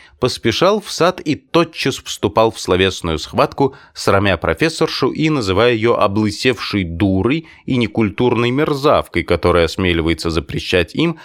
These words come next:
все гигиенические начинания. Что ж,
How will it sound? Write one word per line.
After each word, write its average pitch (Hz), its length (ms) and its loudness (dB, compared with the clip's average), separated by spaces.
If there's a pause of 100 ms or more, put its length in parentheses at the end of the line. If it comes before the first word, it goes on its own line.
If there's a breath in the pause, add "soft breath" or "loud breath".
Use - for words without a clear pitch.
(180 loud breath)
все - 260 -2
гигиенические 98 960 -2
начинания. 73 640 -2 (920)
Что - 260 0
ж, - 120 -12